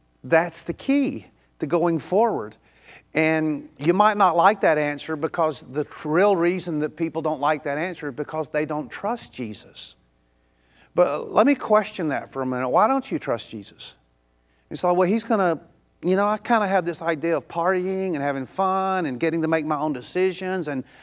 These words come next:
I think Jesus is probably not a good manager of my schedule, and he's gonna cut out all the fun stuff and put in all stuff I don't wanna do."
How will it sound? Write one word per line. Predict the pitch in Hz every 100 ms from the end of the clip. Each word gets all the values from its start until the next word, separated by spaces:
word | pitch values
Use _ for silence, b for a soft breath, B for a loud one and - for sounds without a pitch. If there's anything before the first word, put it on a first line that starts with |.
| B
I | 180
think | - 233 180
Jesus | 170 165 151 131
is | 143
probably | - 160 165 165 156 143 - B B
not | 147 165 165 147
a | 147
good | 160 165 143 127
manager | 139 147 175 160 185
of | 170
my | 151 156
schedule, | - - 156 180 147 127 127
and | 135
he's | 170
gonna | - 180 160
cut | - 156
out | 151
all | 151 139
the | 131
fun | 208 226
stuff | 214 - 202 185
and | 156
put | - 156
in | 151
all | 143 135 131 b b
stuff | - 147 127
I | 131
don't | 120 110 -
wanna | 123 120 113
do." | 107 110